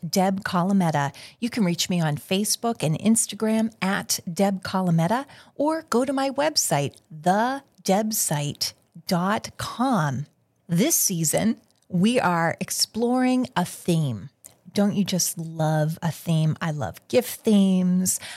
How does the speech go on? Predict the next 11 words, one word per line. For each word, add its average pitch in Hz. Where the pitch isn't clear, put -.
I 170
love 156
T 156
V 226
themes. 202
I 180
love 160
a 175
good, 156
well-organized 165
theme. 71